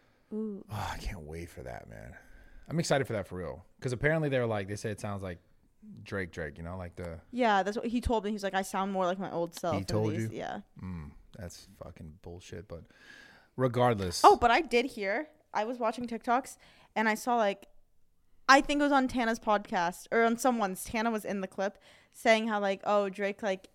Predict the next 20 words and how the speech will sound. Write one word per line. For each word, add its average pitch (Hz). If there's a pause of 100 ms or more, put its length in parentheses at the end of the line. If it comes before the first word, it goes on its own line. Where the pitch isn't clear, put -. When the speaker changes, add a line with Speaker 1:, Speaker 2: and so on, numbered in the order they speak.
Speaker 1:
invites 190
influencers 180
and 175
stuff. - (2250)
Speaker 2:
What? 110 (440)
Speaker 1:
Like, 185
to -
his, 185
like, 180 (200)
shows 208
or 190
to 180
parties. 190 (320)
Is 202
that 240
true? 220 (760)
Speaker 2:
I 101
don't 120
think 104
so. 64